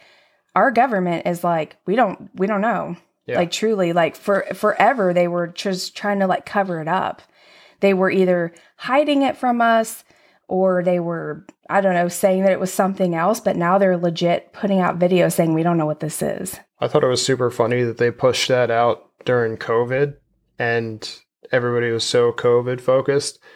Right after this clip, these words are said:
Speaker 2: They were like, "Oh, by the way, there's U F Os." And everybody was like, "Yeah,
Speaker 1: Oh,
Speaker 2: whatever."
Speaker 1: yeah, but covid, yeah.
Speaker 2: <laughs>
Speaker 1: So the Senate put out a Senate resolution on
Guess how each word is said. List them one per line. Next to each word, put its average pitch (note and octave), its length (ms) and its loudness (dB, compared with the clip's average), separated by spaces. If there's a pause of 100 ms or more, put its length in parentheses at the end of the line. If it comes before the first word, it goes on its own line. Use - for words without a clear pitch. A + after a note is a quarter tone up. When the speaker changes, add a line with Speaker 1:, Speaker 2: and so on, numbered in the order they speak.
(340)
Speaker 2:
They B2+ 160 2
were A2+ 220 2
like, A2+ 240 -6 (800)
"Oh, F#3+ 160 2
by F#3 160 2
the F3+ 80 2
way, F3+ 140 2
there's D3+ 240 -4
U D3+ 120 4
F C#3 120 -2
Os." B2 200 0 (320)
And B2 180 -8
everybody B2+ 300 -4
was B2 120 -6
like, A#2 240 -8 (280)
"Yeah, A#3 180 2
Speaker 1:
Oh, G3 40 4
Speaker 2:
whatever." G3 260 2
Speaker 1:
yeah, F3 80 -2
but - 100 -10
covid, E3 500 -4
yeah. F3+ 340 0
Speaker 2:
<laughs> F#3+ 60 -2 (920)
Speaker 1:
So - 400 2
the G3+ 160 0
Senate C#4 480 0
put A3+ 200 2
out F#3+ 240 0
a F#3 120 2
Senate G#3 380 -2
resolution F#3 720 0
on F3+ 240 0